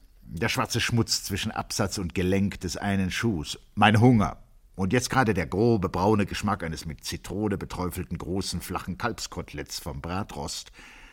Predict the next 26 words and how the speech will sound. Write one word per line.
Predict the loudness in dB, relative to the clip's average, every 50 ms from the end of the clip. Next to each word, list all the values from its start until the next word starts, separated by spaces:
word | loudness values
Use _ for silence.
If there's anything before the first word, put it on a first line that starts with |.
| -20 -20 -20 -16
auf | -14 -12 -8
seltsame | -6 -4 -4 -4 -4 -4 -4 -2 -2 -2 -2
Weise | -2 -4 -4 -4 -4
meine | -4 -4 -4 -6 -6
Aufmerksamkeit | -8 -8 -6 -8 -8 -6 -6 -6 -6 -6 -4 -4 -4 -4 -2 -4
gefangen | -2 2 2 4 4 4 4 4
nahmen, | 4 2 2 2 2 2
so | 4 4 4
als | 4 2 0 0 0
wäre | 0 0 0
ich | 0 0
auf | -2
der | -2 -2 -2
Suche | 0 0 0 0 2 2 2
nach | 2 2 0
Beweisen, | 0 -2 -2 0 0 0 2 0 0 -2 -2 -4 -4
und | -4 -4 -6 -6 -4 -6
entdeckte | -4 0 2 2 2 2 0 -2 0
sie | 0 0 -2 -2 -4 -6 -10 -18 -20 -20 -20 -14 -8
und | -6 -4 -2 0
bezweifelte | 0 4 8 8 8 8 8 6 6 4
sie | 2 0 2
immer | 2 4 4
noch | 4 4
ein | 2 2 4
bisschen, | 2 2 4 2 2 0